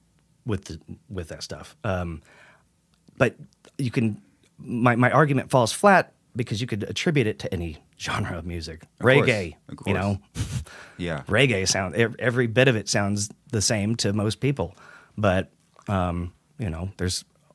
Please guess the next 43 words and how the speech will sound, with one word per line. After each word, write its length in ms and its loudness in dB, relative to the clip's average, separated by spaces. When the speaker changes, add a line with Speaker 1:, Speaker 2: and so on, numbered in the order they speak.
Speaker 1:
a 100 -8
ton 220 2
of 60 0
different 280 -6
forms 300 0
of 120 -10
it. 100 -18
So 400 -6
Speaker 2:
That 140 -6
is 140 0
true, 280 -2
huh? 220 -2
Speaker 1:
Yeah, 260 4
absolutely. 600 -2
And 420 0
so 220 2
that's 280 4
not 140 0
an 80 -12
argument 340 -12
anymore, 440 -8
you 60 -12
know? 220 -4
Like, 180 -6
psh, 220 -10
it's 200 6
just, 320 4
uh, 340 6
we 100 0
grew 240 4
up 220 0
different 300 0
times, 400 -2
you 80 -6
know? 220 -6
Speaker 2:
So 120 -2
Speaker 1:
Like 80 0
Speaker 2:
e-, 160 2
even 260 4
in, 320 2
in 120 0
your 120 0
home 580 0